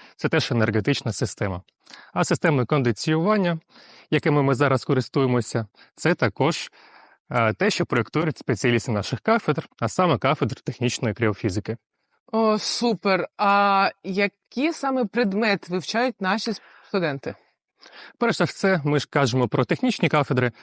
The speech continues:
Speaker 1: тому більш всього в нас, е, предметів, пов'язаних із хімією та фізикою. А крім того, ми з вами кажемо про сучасну освіту,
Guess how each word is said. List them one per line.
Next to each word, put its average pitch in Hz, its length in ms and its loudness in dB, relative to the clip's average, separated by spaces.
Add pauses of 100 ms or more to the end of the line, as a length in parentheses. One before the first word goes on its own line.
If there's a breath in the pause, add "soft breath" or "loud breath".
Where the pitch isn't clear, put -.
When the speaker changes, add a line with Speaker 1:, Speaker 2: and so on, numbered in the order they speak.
(160 loud breath)
Speaker 1:
тому 151 240 2
більш 156 240 2
всього 127 360 2
в 113 80 -2
нас, 123 340 0
е, 117 240 4
предметів, 131 440 2
пов'язаних 113 680 2
із 117 220 0
хімією 113 540 0 (140)
та 113 160 2
фізикою. 135 520 0 (440 loud breath)
А 175 80 2
крім 170 180 0
того, 214 240 0
ми 147 100 0
з 131 80 -2
вами 135 160 2
кажемо 120 360 0
про 131 160 0
сучасну 127 480 0
освіту, 185 420 -2